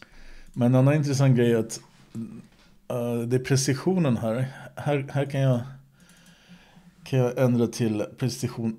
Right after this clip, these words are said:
ett. Och då blir det, då tar den bort liksom komma här. Se, nej, det gjorde den inte det.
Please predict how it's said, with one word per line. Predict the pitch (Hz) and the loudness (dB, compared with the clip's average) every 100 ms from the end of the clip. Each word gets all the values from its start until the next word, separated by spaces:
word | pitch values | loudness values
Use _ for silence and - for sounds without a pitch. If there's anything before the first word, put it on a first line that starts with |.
| - | -6
ett. | 135 - - - | -6 -8 -14 -6
Och | 120 | -2
då | 123 | 0
blir | 127 127 | 2 4
det, | 120 | 4
då | 120 | 2
tar | 131 139 | 2 4
den | 135 127 | 4 4
bort | 143 143 | 2 0
liksom | 120 113 113 110 | -2 0 -2 -2
komma | - 123 123 143 | 0 2 2 2
här. | 117 95 120 - - _ _ _ _ _ _ _ _ | 2 0 -2 -6 -14 _ _ _ _ _ _ _ _
Se, | - 131 - _ _ | -16 -16 -18 _ _
nej, | - 120 | -6 -2
det | |
gjorde | 131 110 | -2 -2
den | 98 | -4
inte | 95 | -8
det. | 113 | -10